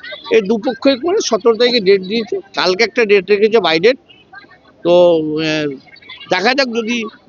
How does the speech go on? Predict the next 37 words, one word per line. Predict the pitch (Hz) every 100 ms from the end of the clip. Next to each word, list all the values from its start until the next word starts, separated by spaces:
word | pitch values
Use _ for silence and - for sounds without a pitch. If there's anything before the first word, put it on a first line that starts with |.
| -
ইনজুরি | 180 180 233 233
আপনারাও | 202 202 233
দেখেছেন, | 226 208 220 220 233
আমরাও | 180 190 208
দেখেছি। | 190 190 214 233 - _ - - _
তো |
আমার | 156 185 226
মনে | 240 247
হয় | 254
যে | 233 262 262 247 _ _ _
এটা | 170 208
গোটাটা | 196 170 185 226 226 262
পুলিশকে | - 208 233 254 - 269 269 269
ওই | 269 247 254 247 214
সার্চ | - 185 254 214
ওয়ারেন্ট | 285 294 302 294 277
আর | 277 254 202 -
সিজার | 180 240 254
লিস্ট | 262 220
না | 214 202
চাইলে | 233 233 254
আমার | 226 233
মনে | 220 226
হয় |
এদেরকে | 202 202 220
অ্যারেস্ট | 175 170 -
হতে | 180
হতো | 208 190 220
না, | 302 440 - - _ _ -
আর | -
কিছু | 156 170 175
হতো | 175 165
না। | 214
আর | 247
এরা | 220 269
গেছিল | 240 226 - 320
actually | 311 - 294 269 262